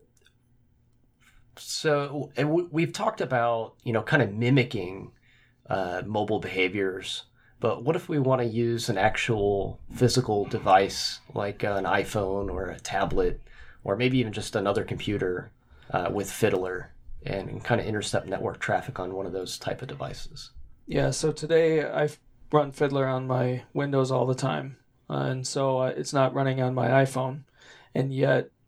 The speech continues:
Speaker 2: obviously, people are using all sorts of devices to connect to my website that I need to troubleshoot. And so what you can do,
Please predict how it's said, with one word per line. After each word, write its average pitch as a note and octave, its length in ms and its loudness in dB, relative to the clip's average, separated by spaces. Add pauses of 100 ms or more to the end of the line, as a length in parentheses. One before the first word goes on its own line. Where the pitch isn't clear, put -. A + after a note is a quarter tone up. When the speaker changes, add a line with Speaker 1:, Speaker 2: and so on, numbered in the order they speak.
(480)
Speaker 2:
obviously, C#3 420 2
people C3+ 260 2
are C3+ 60 4
using C3+ 320 2
all C3 160 4
sorts C3 260 0
of B2+ 80 2
devices B2+ 480 4
to - 80 -4
connect C3 360 -4
to C#3 80 -8
my C3+ 100 -4
website C3+ 480 4
that C3 140 0
I C3 60 2
need B2+ 200 -2
to C3+ 60 -8
troubleshoot. C3+ 680 -2 (580)
And C#3 140 -4
so C#3 140 0
what C3+ 180 6
you C3+ 100 2
can C3+ 200 0
do, C#3 560 0